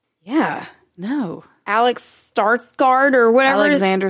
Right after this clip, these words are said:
Speaker 1: Al-,
Speaker 2: Skarsgård?
Speaker 1: yeah.
Speaker 2: Nah, I'm good. You
Speaker 1: Girl,
Speaker 2: can have that
Speaker 1: ooh,
Speaker 2: one.
Speaker 1: no, in that show, though.
Speaker 2: Mm-mm.
Speaker 1: What's up?
Speaker 2: I'm good.
Speaker 1: Eric.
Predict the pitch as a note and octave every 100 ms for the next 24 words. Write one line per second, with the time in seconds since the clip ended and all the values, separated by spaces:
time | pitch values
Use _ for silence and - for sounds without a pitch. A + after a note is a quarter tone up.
0 | F#3 A#3+ A#3+ B3 A#3 B3 A#3+ G#3 - F#3+
1 | F3 D#3+ E3 E3 D#3+ D#3+ E3+ G3 A#3 G#3+
2 | F#3+ F3+ F3+ D#3+ E3 D#3+ F3 E3 E3 D#3
3 | D#3 D#3 D#3+ E3 - A3 G#3+ A3 A3 A3
4 | A3+ A3+ A3 G#3 - - C2 - E3 _
5 | _ - - _ D#3 D#3+ - F#3 F3 D#3
6 | - _ - F3+ E3 - E3+ _ _ -
7 | D#3 D#3+ D3+ -